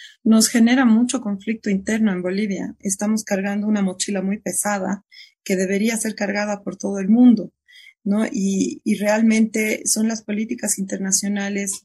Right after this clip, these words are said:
de hace décadas que han, eh, han logrado que lleguemos a donde estamos hoy, ¿no? Entonces, ¿por qué?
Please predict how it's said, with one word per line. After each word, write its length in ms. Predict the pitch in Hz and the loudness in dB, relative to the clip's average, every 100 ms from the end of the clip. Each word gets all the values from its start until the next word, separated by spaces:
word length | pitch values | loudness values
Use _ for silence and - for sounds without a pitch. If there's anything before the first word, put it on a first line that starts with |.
| - | -4
de 160 | 190 | -2
hace 280 | 196 196 202 | 0 -2 -4
décadas 680 | 185 262 277 175 - - - | -2 -2 -2 -4 -2 -4 -6
que 460 | - - - 170 - - - - - | -6 -4 -4 -6 -12 -20 -20 -20 -4
han, 280 | - 196 196 190 185 | 0 2 2 0 0
eh, 400 | 180 175 175 190 - | -2 -4 -4 -6 -6
han 180 | - 214 | 2 2
logrado 500 | 214 196 202 208 214 | 4 2 2 2 -2
que 320 | 214 196 196 | -6 -4 -2
lleguemos 460 | 196 220 247 254 247 | -2 0 0 0 0
a 80 | 202 | -2
donde 220 | 185 196 | -2 -4
estamos 420 | 196 208 214 202 | -2 0 0 0
hoy, 320 | 220 214 196 - _ - - _ | 0 0 -2 -8 _ -20 -20 _
¿no? 240 | - 226 254 | 2 2 4
Entonces, 920 | - 196 220 220 220 220 208 214 - | 2 2 4 4 4 0 0 -2 -2
¿por 240 | - 220 226 | -2 -4 0
qué? 320 | 285 294 285 | 4 4 2